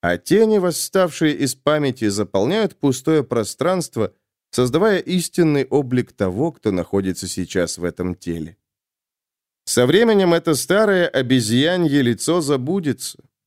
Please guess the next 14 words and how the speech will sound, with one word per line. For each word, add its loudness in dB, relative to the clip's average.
но 4
не 4
забудется 2
мальчик, -2
отдавший -2
жизнь, 0
чтобы 0
на 0
свет -2
могло 0
появиться 0
нечто -2
совершенно -2
новое. -4